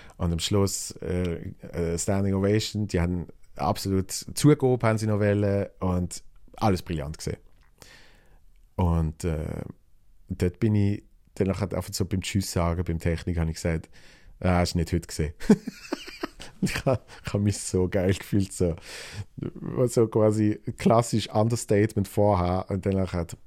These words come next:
Boom und dann, also tschüss. Und, ah, genau, das ist auch zu der Zeit gesehen, dort habe ich zum Beispiel zu Basel letztes Mal so einen gegeben,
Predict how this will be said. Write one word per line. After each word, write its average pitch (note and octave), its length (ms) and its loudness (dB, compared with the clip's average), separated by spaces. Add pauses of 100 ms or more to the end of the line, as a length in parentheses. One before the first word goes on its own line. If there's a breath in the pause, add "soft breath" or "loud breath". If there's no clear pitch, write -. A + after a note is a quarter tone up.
Boom B2 480 8
und G2 180 -4
dann, F#2 260 0
also F2+ 280 0
tschüss. F#2 420 -4 (1200 loud breath)
Und, A#2 200 2
ah, B3+ 300 6
genau, F#3 260 4
das C3+ 160 0
ist - 100 -2
auch C#3 60 2
zu - 120 -10
der C3 200 2
Zeit B2+ 180 -4
gesehen, A2+ 200 -2
dort G2+ 140 -2
habe G2+ 120 0
ich F#2 60 0
zum - 140 -4
Beispiel - 240 -6
zu - 100 -8
Basel F#2+ 400 0
letztes - 180 -2
Mal F#2+ 120 0
so G2 140 0
einen F#2 300 0
gegeben, F2+ 500 0